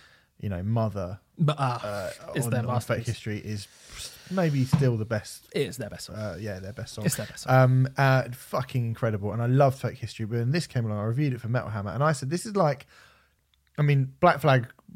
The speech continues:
Speaker 1: meets Michael Jackson, I think, was something that got said a lot. I think I called it Stax era soul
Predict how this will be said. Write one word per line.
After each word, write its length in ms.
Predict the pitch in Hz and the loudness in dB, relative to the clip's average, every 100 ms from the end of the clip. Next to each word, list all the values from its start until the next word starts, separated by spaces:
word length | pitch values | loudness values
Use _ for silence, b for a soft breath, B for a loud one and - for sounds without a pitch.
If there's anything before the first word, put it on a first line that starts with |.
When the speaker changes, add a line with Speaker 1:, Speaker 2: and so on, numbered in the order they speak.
| - | -8
Speaker 1:
meets 300 | 143 131 127 | 2 2 4
Michael 220 | 131 110 | 2 2
Jackson, 340 | 110 120 - 113 | 2 -2 -2 -6
I 60 | |
think, 160 | 104 107 | -6 -6
was 100 | 107 | -8
something 220 | 113 95 | -8 -8
that 100 | 104 | -8
got 140 | 117 - | -10 -8
said 160 | 113 | -6
a 60 | 104 | -4
lot. 180 | 98 - | -4 2
I 140 | 127 | 2
think 260 | 131 120 110 | 2 -2 -4
I 160 | 110 | -6
called 260 | 107 113 110 | -4 -4 -6
it 80 | - | -6
Stax 600 | - - 143 135 - - | -10 -4 0 0 -4 -6
era 240 | 120 110 | -4 -4
soul 640 | - - 113 98 98 104 | -6 -4 -2 -2 -6 -10